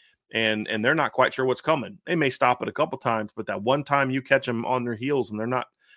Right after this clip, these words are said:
you know, they're not quite ready, don't quite have their call in or their, their adjustments in, then boom, you run that sucker, block it up, and you're, you're, you're, you know, you're on your way. So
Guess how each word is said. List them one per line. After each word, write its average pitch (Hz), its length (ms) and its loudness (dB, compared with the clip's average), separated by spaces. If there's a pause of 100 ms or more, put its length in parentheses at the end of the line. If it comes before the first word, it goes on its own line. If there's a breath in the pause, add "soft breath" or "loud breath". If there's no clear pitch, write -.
(220 soft breath)
you 120 100 0
know, 110 40 2
they're 113 120 4
not 135 220 4
quite 127 240 4
ready, 123 220 2
don't 123 180 -2
quite 127 220 2
have 120 120 -2
their 107 100 -8
call 139 340 0
in 107 200 -2 (340)
or 120 120 0
their, 107 320 2
their 110 140 2
adjustments 120 540 -4
in, 110 160 -2
then 98 260 -10
boom, 123 400 4
you 120 160 -6
run 123 180 -2
that 123 140 -4
sucker, 123 340 -6
block 113 400 -2
it 113 80 -6
up, 113 160 -6
and 107 100 -10
you're, 101 240 -6
you're, 104 360 -6
you're, 101 360 -10
you 110 80 -18
know, 95 80 -16
you're 101 220 -12
on 98 160 -12
your 98 80 -20
way. 98 300 -6
So 104 340 -4